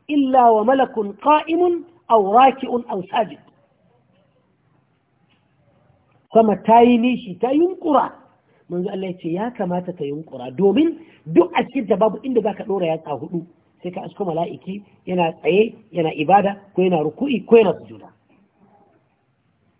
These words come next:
Duk cikar sama da ba tsayar ta mala'iku ce. Ashe ba abin da yawan su. Ah, to ku dibe yawan mu bil adama, kai ɗai yanzu, ke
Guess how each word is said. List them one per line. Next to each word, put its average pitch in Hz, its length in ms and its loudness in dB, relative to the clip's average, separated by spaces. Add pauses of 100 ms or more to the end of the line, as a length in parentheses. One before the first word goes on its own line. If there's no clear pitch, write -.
(240)
Duk 277 240 0
cikar 247 300 2
sama 247 160 2
da 208 60 0
ba 208 140 4
tsayar 208 200 -6
ta 196 60 -8
mala'iku 147 500 -12
ce. - 120 -20 (240)
Ashe 180 180 -8
ba 320 100 2
abin 240 140 -2
da 214 60 -2
yawan 185 280 -2
su. - 80 -20 (1800)
Ah, 143 100 -10 (200)
to 220 100 6
ku 226 100 -2
dibe 240 200 0
yawan 294 220 4
mu 240 120 2
bil 208 160 0
adama, 180 380 -2 (300)
kai 262 220 -4
ɗai 302 180 0
yanzu, 208 320 2
ke 247 220 -8